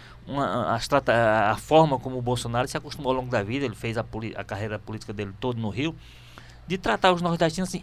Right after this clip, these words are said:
às vezes, muitas vezes, eu diria até na maior parte das vezes, inclusive no caso, é, pode ser inclusive o caso específico já, não é,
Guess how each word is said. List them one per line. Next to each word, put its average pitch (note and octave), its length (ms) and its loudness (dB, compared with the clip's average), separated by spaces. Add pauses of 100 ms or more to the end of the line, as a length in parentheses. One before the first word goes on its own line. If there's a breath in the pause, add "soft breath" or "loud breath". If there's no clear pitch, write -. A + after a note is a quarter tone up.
(100)
às A#3 280 -6
vezes, F3+ 420 2
muitas E3 440 2
vezes, D3 180 2
eu C#3 80 0
diria B2+ 300 2
até C3+ 240 -2
na G#3+ 120 -2
maior D#3+ 220 2
parte C3+ 220 0
das G#2+ 120 -4
vezes, B2+ 160 -10
inclusive F#3+ 480 -2
no G3 120 -6
caso, A#2+ 440 0
é, A2 220 0 (840 soft breath)
pode B2 240 0
ser B2 160 -2
inclusive A2 420 -4
o A2 40 -8
caso A2+ 260 0
específico A2 540 -8
já, C3+ 140 -6 (540 soft breath)
não C4 180 2
é, B3+ 280 2